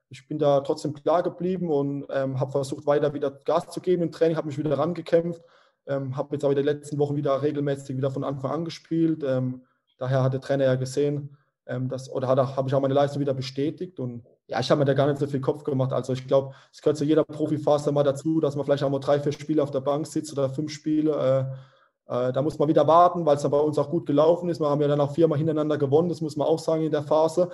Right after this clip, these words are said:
Äh, warum soll der Trainer dann eine Mannschaft verändern, wenn man viermal gewinnt und die es gut machen? Und dann bin ich ein Mannschaftsspieler und das hat mich gefreut. Ähm, wichtig ist, dass wir die Punkte geholt haben und dass wir jetzt nicht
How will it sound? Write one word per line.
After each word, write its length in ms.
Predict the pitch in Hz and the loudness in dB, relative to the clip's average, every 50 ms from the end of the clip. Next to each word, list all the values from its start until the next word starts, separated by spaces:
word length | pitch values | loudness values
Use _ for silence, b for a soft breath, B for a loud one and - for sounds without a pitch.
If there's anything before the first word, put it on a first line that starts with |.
| B B B B B B | B B B B B B
Äh, 120 | - 127 131 | -6 -2 0
warum 180 | 127 139 143 139 | 2 2 2 2
soll 160 | 139 - 139 | 2 4 4
der 100 | 143 139 | 4 2
Trainer 240 | 135 151 151 151 147 | 2 0 -2 0 0
dann 160 | 147 143 143 | 2 0 0
eine 80 | 139 | 0
Mannschaft 360 | 143 147 147 143 147 147 143 147 | 0 0 0 0 -2 -4 -2 -2
verändern, 420 | 139 - 139 151 160 156 147 143 | -2 -2 -2 0 0 0 0 0
wenn 100 | 139 139 | 0 -2
man 100 | 139 135 | -2 -4
viermal 340 | 135 135 156 151 147 143 135 | -2 -2 0 0 0 0 -2
gewinnt 420 | 139 117 131 143 160 175 - - _ _ _ _ _ _ _ _ | -2 -2 -2 -2 -2 -2 -4 -8 _ _ _ _ _ _ _ _
und 160 | 143 139 131 | -8 -6 -4
die 100 | 131 135 | -2 -2
es 160 | 131 135 - | -4 -4 -4
gut 180 | 156 151 151 - | -4 -6 -4 -2
machen? 320 | 131 135 147 139 180 180 | 0 -2 0 0 -2 -4
Und 140 | 156 135 127 | -2 -2 -2
dann 160 | 127 127 127 | -2 -2 -4
bin 120 | 127 135 135 | -4 -4 -6
ich 120 | 131 135 | -6 -4
ein 40 | 131 | -4
Mannschaftsspieler 640 | 131 139 147 139 165 151 - - - 160 151 147 131 | -2 -2 -2 -2 -4 -6 -6 -8 -6 -2 -2 0 0
und 220 | 131 127 127 127 | 0 -2 -4 -6
das 140 | - - - | -10 -6 -6
hat 160 | 135 131 - | -6 -6 -6
mich 120 | 131 131 | -10 -12
gefreut. 480 | - 131 - - 139 143 156 160 156 - _ _ _ _ _ _ _ _ - | -12 -12 -6 -2 0 0 0 0 -2 -8 _ _ _ _ _ _ _ _ -8
Ähm, 160 | 120 127 127 | -6 -4 -2
wichtig 320 | 151 151 147 156 160 151 | -4 -4 -4 -6 -6 -6
ist, 100 | 156 147 | -4 -4
dass 160 | 151 143 135 147 | -4 -2 0 -2
wir 80 | 165 | -2
die 100 | 160 170 | -2 -2
Punkte 340 | 165 - 180 180 170 180 170 | -4 -2 -4 -4 -2 -4 -2
geholt 360 | - 165 151 170 175 170 - | -2 0 2 2 2 2 2
haben 260 | 180 175 175 175 175 | 2 4 4 4 4
und 220 | 170 - 151 147 143 | 2 2 2 2 2
dass 200 | 156 147 143 143 | 2 0 2 4
wir 80 | 147 | 4
jetzt 180 | 147 143 143 151 | 4 4 2 0
nicht 200 | 151 151 151 147 | -2 -2 -4 -8